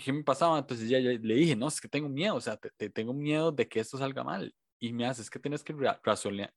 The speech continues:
racionalizar ese miedo porque no es, no es tan grande como lo estás viendo". O sea, no es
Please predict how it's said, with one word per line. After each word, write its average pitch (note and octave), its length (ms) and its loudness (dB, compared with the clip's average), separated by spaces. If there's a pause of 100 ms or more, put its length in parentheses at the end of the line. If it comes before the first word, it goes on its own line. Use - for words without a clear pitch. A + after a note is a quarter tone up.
racionalizar G#2+ 1080 -2
ese C3+ 140 -4
miedo C#3 340 -4
porque - 300 -10
no G#2 240 -6
es, C#3+ 380 -8 (1080)
no B2+ 160 4
es C3 120 -2
tan C#3+ 180 0
grande C#3 260 -2
como A#2 200 -10
lo F#2+ 60 -6
estás G#2 240 -6
viendo". C#3 300 -6
O - 520 -20
sea, D3+ 180 4
no B2+ 180 2
es - 340 -2